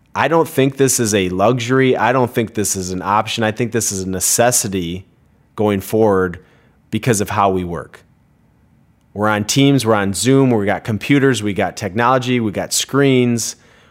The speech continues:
we gotta communicate, we gotta deci-, make decisions, we gotta problem solve, and we got abundance of this information coming at us faster than ever before.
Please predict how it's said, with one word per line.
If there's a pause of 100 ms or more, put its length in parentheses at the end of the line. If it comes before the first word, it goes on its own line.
we
gotta
communicate,
we
gotta
deci-,
make
decisions,
we
gotta
problem
solve, (720)
and
we
got
abundance
of
this
information
coming
at
us
faster
than
ever
before.